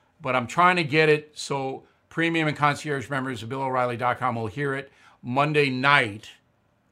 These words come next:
the twenty-fifth, 'cause I'm gonna do it during the day. Now, this is gonna be a wide-ranging interview. It's just like my T V interview, except there's no camera.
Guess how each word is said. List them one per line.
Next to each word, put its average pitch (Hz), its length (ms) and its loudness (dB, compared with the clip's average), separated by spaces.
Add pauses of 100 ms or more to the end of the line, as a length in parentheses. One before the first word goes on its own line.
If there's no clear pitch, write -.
the 123 80 -12
twenty-fifth, 113 640 -8
'cause 95 120 -16
I'm 110 100 -8
gonna 120 120 -6
do 120 160 -6
it 113 80 -8
during 104 220 -10
the 98 80 -10
day. 92 240 -10 (560)
Now, 156 100 6
this 190 120 0
is 233 40 -6
gonna 247 160 2
be 240 60 4
a 208 80 6
wide-ranging 180 760 6
interview. 135 320 -2 (300)
It's 135 140 -12
just 208 160 -2
like 220 160 2
my 175 140 4
T 175 200 -2
V 185 240 0
interview, 127 300 -4
except 135 280 -4
there's 127 200 -6
no 131 200 -4
camera. 175 360 -2